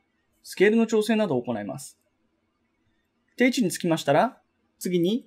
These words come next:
加算でメッシュの作成を行いたいので、こちらのスナップショットスリーディーにカーソルを合わせ、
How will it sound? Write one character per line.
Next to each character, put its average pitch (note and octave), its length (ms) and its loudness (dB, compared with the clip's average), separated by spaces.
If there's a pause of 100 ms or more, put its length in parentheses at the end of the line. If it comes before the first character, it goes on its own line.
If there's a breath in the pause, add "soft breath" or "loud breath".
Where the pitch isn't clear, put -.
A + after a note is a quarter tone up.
(120)
加 - 180 -8
算 A3 300 2
で C#4 240 0
メ E3 100 2
ッ E3 40 2
シ E3 120 -6
ュ G3 60 -2
の F#3+ 60 -2
作 F#3 200 -2
成 G3 80 0
を F#3 80 2
行 F#3 220 -2
い F3 60 -6
た F3+ 100 0
い D#3+ 40 0
の C#3+ 120 0
で、 G#3 260 -4 (300)
こ D#3 100 -6
ち C#3 80 -6
ら D3+ 60 2
の G3+ 240 -2
ス - 120 -6
ナ F#3+ 80 4
ッ A3+ 40 -4
プ - 80 -12
シ A#3 80 0
ョ - 20 0
ッ A3 40 -4
ト A3 60 -12
ス A#3 140 -4
リ G#3+ 80 -6
ー G3+ 40 -8
デ G#3 80 -6
ィ - 20 -2
ー - 20 -2
に G3+ 160 -8
カ C#3+ 200 -2
ー F3 40 -4
ソ F#3 120 -4
ル F#3 80 2
を F3+ 40 6
合 F3 40 4
わ F3+ 60 0
せ、 G3+ 300 -4